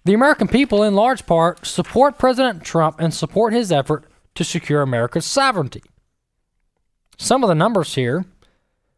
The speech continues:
In the first three and a half hours of having this survey up online, eighteen thousand people responded.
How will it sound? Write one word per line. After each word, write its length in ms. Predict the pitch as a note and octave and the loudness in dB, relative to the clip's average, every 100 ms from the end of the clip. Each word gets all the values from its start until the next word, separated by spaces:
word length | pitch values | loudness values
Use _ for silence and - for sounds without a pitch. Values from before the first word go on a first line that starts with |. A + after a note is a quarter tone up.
| _ _ _ _ _ _ | _ _ _ _ _ _
In 140 | G3 A3 | 0 2
the 80 | G3+ | 0
first 480 | - C#4+ C4+ - | 0 0 0 -2
three 200 | - B3+ | -2 2
and 120 | C#4+ B3+ | 2 2
a 40 | |
half 280 | A3+ A3 F3+ | 2 2 2
hours 560 | F3 G#3 C3 C3 C#3 | 4 2 2 -2 -4
of 180 | - D3 | -6 -4
having 360 | D#3+ G3 F3+ E3 | 0 2 2 0
this 160 | D#3+ | 0
survey 500 | - F#3 G3 D3+ C#3 | 0 0 0 0 0
up 200 | C#3 D3 | 0 0
online, 600 | D#3 D3 C#3 D#3+ B2 A#2 - | 0 -2 0 0 -2 -4 -2
eighteen 540 | A3+ B3+ - B3 A3 F3+ | -2 -2 -2 0 0 0
thousand 500 | F3+ G#3+ F#3+ D#3 - | 0 2 0 -2 -2
people 320 | G3+ D#3+ D3 | -2 0 -2
responded. 600 | D3 - B3 A3 B2 | -2 -2 -2 -2 -6